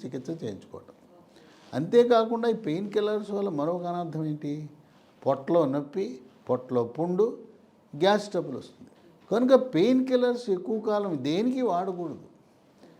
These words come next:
మోకాళ్ళ నొప్పులు కాదు, నడుము నొప్పి కాదు, ఈ మైగ్రేన్, పార్శ్వం నొప్పి కూడా విచక్షణారహితంగా నొప్పి టాబ్లెట్లు వాడటం మంచిది కాదు. సరే, ఎముకల డాక్టర్ చెప్తాడు, ఓ పదిహేను రోజులకి ఇస్తారు. వాడినప్పుడు బాగానే ఉంటుంది.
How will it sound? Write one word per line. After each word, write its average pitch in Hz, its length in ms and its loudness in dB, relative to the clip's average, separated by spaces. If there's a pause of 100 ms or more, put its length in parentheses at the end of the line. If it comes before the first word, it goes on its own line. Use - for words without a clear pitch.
(200)
మోకాళ్ళ 156 420 2
నొప్పులు 165 340 0
కాదు, 180 280 0
నడుము 160 320 -2
నొప్పి 165 260 -2
కాదు, 175 460 0
ఈ 160 80 -2
మైగ్రేన్, 160 720 0 (160)
పార్శ్వం 165 380 -2
నొప్పి 160 260 -4
కూడా 175 420 -6 (560)
విచక్షణారహితంగా 202 1500 2
నొప్పి 170 340 -2
టాబ్లెట్లు 170 600 -4
వాడటం 147 480 -4
మంచిది 123 380 -8
కాదు. - 140 -14 (600)
సరే, 170 260 2
ఎముకల 170 320 2
డాక్టర్ 160 420 0
చెప్తాడు, 139 420 -4 (360)
ఓ 175 60 0
పదిహేను 156 360 0
రోజులకి 156 280 -2
ఇస్తారు. 131 380 -6 (480)
వాడినప్పుడు 156 540 -2
బాగానే 156 320 -4
ఉంటుంది. 131 440 -6